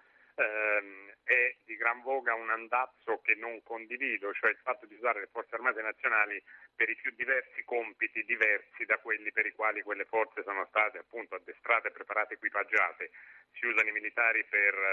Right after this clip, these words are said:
naturalmente, presidiare le ambasciate, i consolati, eh, a Roma e altrove, si usano per il presidio della Terra dei Fuochi, si usano appunto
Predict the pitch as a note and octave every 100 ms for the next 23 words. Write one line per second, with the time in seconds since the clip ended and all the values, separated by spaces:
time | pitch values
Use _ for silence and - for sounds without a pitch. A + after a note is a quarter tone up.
0 | F#2+ F#2 G2+ G2 G#2 G2 - - G#2+ G#2
1 | G#2 G#2 G2+ G2 G2 F#2+ - A2 G#2+ G#2
2 | G2+ - G2+ - G#2 G#2+ G#2+ - G2 -
3 | - - - G#2 G2+ G2+ G#2 A#2 A#2+ G#2
4 | G2+ G#2+ A2 - B2 B2 A#2 G#2+ A2 A2+
5 | G#2 G#2 G2+ G2+ G#2 - G#2 - A2+ G#2
6 | G2+ G2 A2 G#2 A2 - A#2+ A#2 A#2 -
7 | A#2 A#2 G#2 G2+ - A2+ - G#2